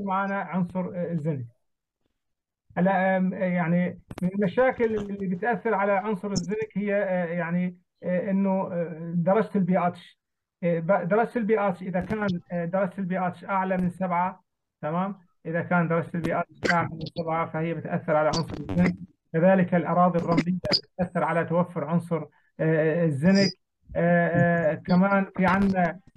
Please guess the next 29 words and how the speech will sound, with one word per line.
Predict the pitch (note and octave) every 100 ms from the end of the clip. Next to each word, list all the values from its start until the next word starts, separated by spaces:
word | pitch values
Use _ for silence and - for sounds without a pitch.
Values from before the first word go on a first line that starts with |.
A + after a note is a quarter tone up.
| -
زيادة | E3+ F3 E3 G3+ G3
التسميد | - F#3 - F#3+ G3 E3
بالفوسفور، | F3 - F3 - G3+ G3+ F3 - _ _ _ -
آه، | F3+ F3+ F3+ F3
بيؤدي | F3 F#3+ F#3 F#3+
إلى | F3+
ظهور | E3+ F3+ F#3
أعراض، | D#3+ E3+ F#3 F3 F3
آه، | E3+ E3
نقص | F3+ F3+ F3
عنصر، | E3 F3 F3 -
آه، | E3+ - D#3+ D3+
الزنك. | D#3 D3 G#3+ A3 G#3 _ _ _ G3
آه، | F3 F3+
كذلك | F3+ F#3+ G3 G3 F#3
في | F3+
عنا | F3+ F#3+ F#3+ F#3 F3
إذا | F3
كان | F3 F#3+ F#3
الجو، | D3+ F3+ G3 C#3+ - _ _
آه، | F3
بارد | D3 G3 G3 E3+ E3+
أو | F3
في | F3 F3+
عنا | F3+ F#3+ F#3 F3 F3 -
تربة، | G3+ G#3 E3+ D3+ - _ _ -
آه، | E3 E3 E3
فيها | F3+ G3 F3+
زيادة، | D#3 G3 F#3+ F3+ -